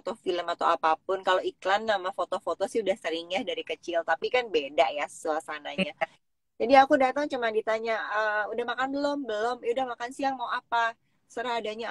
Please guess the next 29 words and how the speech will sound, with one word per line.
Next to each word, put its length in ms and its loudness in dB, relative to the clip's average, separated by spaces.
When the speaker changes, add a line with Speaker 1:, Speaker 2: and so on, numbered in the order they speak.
Speaker 1:
apa, 160 -2
mau 80 -6
nasi 240 -4
Padang?" 320 -4
"Mau," 400 -2
gitu. 160 -10
Jadi 160 -4
sambil 160 4
makan 320 2
nasi 160 0
Padang 400 4
terus 160 -6
di 80 -2
syuting 400 -4
segala 160 -2
macam 240 -6
gini, 240 -12
"Kok 160 4
di 180 2
syuting 380 -2
sih? 140 2
Kok 160 10
ada 160 6
kamera?" 560 2
Aku 80 0
bilang 240 -2
gitu, 80 -8
"Nggak, 160 0
nggak 100 0